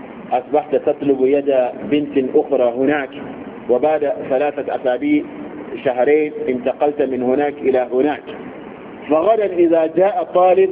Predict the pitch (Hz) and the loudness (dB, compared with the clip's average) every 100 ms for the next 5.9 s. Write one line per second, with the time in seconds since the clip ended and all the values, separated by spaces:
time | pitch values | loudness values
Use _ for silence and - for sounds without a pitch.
0 | - 156 202 175 170 156 160 180 165 135 | 2 4 4 2 0 4 4 4 0 -2
1 | 160 160 151 135 131 143 139 143 147 135 | -4 -2 0 0 2 2 2 2 2 0
2 | 113 - - - - - 139 147 139 127 | -2 -4 -12 -14 -14 -8 -4 -2 0 0
3 | 120 107 - - - - - - - - | 0 -4 -6 -16 -16 -16 -16 -16 -16 -16
4 | - - - 147 160 151 131 123 113 113 | -16 -16 -6 -2 0 2 2 2 0 0
5 | 110 101 - 156 135 117 113 156 180 | 0 -2 -2 -2 2 2 4 2 2